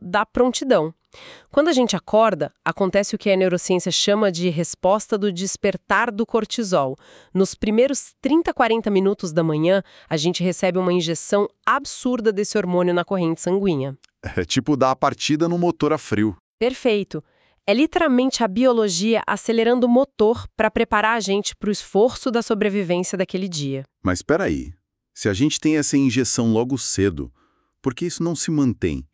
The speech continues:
Speaker 2: Quer dizer, se o cortisol é o que deixa a gente alerta, a queda dele é o que causa aquele sono absurdo da tarde.
Speaker 1: É parte do motivo, sim. Porque, olha, o que sobe tem que descer.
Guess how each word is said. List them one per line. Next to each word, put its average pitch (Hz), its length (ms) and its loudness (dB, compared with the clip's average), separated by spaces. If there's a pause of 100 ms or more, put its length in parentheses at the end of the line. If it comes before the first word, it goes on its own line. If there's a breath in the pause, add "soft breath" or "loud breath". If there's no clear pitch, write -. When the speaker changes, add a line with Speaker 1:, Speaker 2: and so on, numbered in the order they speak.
(340)
Speaker 2:
Quer 101 80 -2
dizer, 90 160 -2
se - 140 -2
o 135 80 0
cortisol 117 600 -2
é 101 40 4
o 95 100 0
que 98 140 -6
deixa 98 260 -2
a - 20 0
gente 92 260 -2
alerta, 76 560 -4 (460)
a 113 100 -4
queda 147 380 0
dele 110 260 2
é 123 40 2
o 123 60 0
que 113 120 -8
causa 120 280 -2
aquele 120 240 -2
sono 120 340 0
absurdo 120 560 -2
da 85 140 -2
tarde. 64 500 -8 (200)
Speaker 1:
É 302 100 2
parte - 340 -4
do 269 80 2
motivo, 190 540 0
sim. 160 340 0 (540)
Porque, 247 260 -2
olha, 180 320 0 (160)
o 202 100 0
que - 140 -4
sobe 185 520 0 (120)
tem 180 180 2
que 180 140 -4
descer. 180 440 0